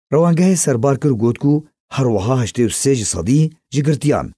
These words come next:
ji dema meha Gulana du hazar û sêzdan ve heta oktobera du hazar û pazdan hatine kuştin û teror kirin û jiyana xwe ji dest dane. Û ev dem, dema rejima Îranê û hevpeymana rejima Sûriye ye.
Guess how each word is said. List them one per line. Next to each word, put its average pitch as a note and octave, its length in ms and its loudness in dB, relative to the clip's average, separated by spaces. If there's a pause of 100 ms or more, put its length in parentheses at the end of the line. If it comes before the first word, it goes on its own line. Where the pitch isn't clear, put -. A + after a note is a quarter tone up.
(140)
ji C#3+ 140 0
dema F3 240 2
meha B2 220 2
Gulana A2+ 440 0
du B2 60 0
hazar G#2+ 260 -2
û F2 140 -6
sêzdan B2+ 400 0
ve C#3+ 200 0 (240)
heta F3+ 300 0
oktobera A#2+ 520 0
du B2 80 0
hazar C3+ 240 2
û B2+ 100 0
pazdan G2 540 -2 (160)
hatine A2+ 420 -4
kuştin G2 300 -4
û C#3 120 0
teror A#2 300 0
kirin F2 280 -2 (340)
û F#2+ 40 -4
jiyana F#2 320 0
xwe B2+ 180 -2
ji G#2+ 60 -2
dest F2 180 -4
dane. E2 340 -2 (240)
Û - 160 -6
ev D2 140 -8
dem, D3+ 280 2 (380)
dema F#3 320 2
rejima B2+ 400 2
Îranê C3+ 500 0 (380)
û G#2+ 120 0
hevpeymana A2 540 0
rejima F#2+ 340 -2
Sûriye F2+ 360 -2
ye. C#2 180 -2